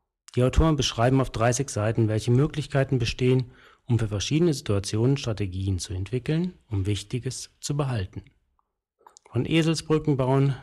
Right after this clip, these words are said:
bis hin zum richtigen Sortieren eines Einkaufszettels geben die Autoren Tipps und Vorschläge, die sofort durch tolle kleine Übungen umgesetzt und getestet werden können. Unter anderem auch Verona Pool, ehemals Feldbusch,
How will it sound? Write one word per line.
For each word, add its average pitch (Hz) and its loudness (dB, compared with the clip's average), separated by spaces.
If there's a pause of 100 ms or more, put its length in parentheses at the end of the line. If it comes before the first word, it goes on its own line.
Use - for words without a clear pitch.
(220)
bis 117 -2
hin 147 2
zum 113 2
richtigen 117 -2
Sortieren 131 0
eines 101 -6
Einkaufszettels 117 -2 (580)
geben 170 4
die 127 2
Autoren 135 0
Tipps 196 0
und 165 -2
Vorschläge, 131 -4
die 127 -6
sofort 147 -2
durch 104 -8
tolle 139 0
kleine 104 0
Übungen 123 0
umgesetzt 143 -2
und 120 -4
getestet 110 -6
werden 95 -4
können. 95 -8 (1120)
Unter 156 -2
anderem 135 4
auch 117 2 (220)
Verona 110 2
Pool, - 2 (680)
ehemals 117 2
Feldbusch, - -6